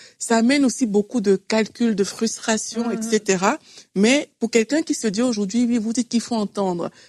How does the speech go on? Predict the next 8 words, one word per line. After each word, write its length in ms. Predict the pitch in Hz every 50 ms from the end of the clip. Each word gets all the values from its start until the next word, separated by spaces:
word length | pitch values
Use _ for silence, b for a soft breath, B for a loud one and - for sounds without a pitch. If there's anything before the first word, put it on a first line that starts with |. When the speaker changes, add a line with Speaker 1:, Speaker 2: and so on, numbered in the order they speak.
| b b -
Speaker 1:
il 100 | 220 214
faut, 300 | - - 240 247 233 226
euh, 300 | 208 196 190 185 180 180 180 _ _ _ _ _ _ _ _ -
demander 460 | 214 196 214 214 220 220 220 208 240
à 120 | 233 226 202
Dieu, 200 | 175 170 185 175 - -
et 80 | 185 -
cetera. 480 | - 240 240 - 247 220 196 202 226